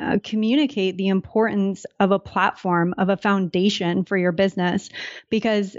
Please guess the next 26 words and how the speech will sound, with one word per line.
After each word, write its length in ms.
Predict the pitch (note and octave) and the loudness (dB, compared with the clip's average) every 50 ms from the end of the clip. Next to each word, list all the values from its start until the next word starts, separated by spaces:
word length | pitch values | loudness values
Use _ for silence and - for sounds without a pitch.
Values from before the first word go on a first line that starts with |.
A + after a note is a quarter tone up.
| - _ | -16 _
what 280 | - G#3+ F#3+ G3+ A3 A3 | -8 -4 -2 0 0 2
I 140 | A3 G#3+ A3 | 2 0 0
see 300 | G3+ - - A3 A3 A#3 | -2 -4 -2 0 0 2
a 80 | A3 | 2
lot 220 | G#3+ G#3+ G#3 G#3 G3 | 2 2 2 2 2
of 100 | G3+ G3+ | 0 -2
times 420 | - G#3+ G3+ G#3 A#3+ C4+ C#4 B3+ | -2 -2 0 2 2 2 2 0
is 200 | - - A3 F#3+ | -2 -4 -4 -4
people 340 | G3+ - - A3 G#3 A3+ A3 | -4 -4 -4 -2 0 0 -2
trying 300 | G#3 - A3 G3+ G3+ G3+ | 0 0 0 2 2 0
to 120 | - A3 | 0 -2
start 280 | G3+ - - G#3 G3 F#3+ | -4 -2 0 0 2 2
a 60 | F#3+ | 0
business 520 | E3+ F#3 G3 G3 A3 A#3 B3 C4 B3+ - - - - | 0 0 -2 -2 0 0 0 0 0 -2 -8 -6 -2
and 360 | G#3 G3+ G3 G3 - - F3 | 0 2 2 0 0 -2 -2
generate 440 | - G3+ G3 G3 G3 G3 F#3+ F#3 - | 0 2 2 2 2 2 0 -2 0
revenue 420 | F#3 F#3 F#3 E3+ F#3+ F#3+ F#3 F#3 | 0 0 0 2 0 0 0 0
right 240 | F3+ F#3 F3 F3 F3 | 0 2 0 0 0
away. 360 | F#3 F3 F3+ F3+ F3 F3 E3+ - | 0 0 0 2 2 0 0 -2
And 140 | - F#3+ G3 | -2 0 0
it 120 | F#3+ F#3 E3+ | 0 0 0
does 180 | - G#3 G3 | 0 0 0
not 220 | G3+ G3+ G3+ - - | 2 0 0 0 0
work 260 | F#3 G3 G3 - _ | 0 0 -2 -2 _
that 260 | - F3 E3+ - - - | 0 0 0 0 0 0
way. 300 | F3 - A#1+ - G3+ | 0 0 2 0 -2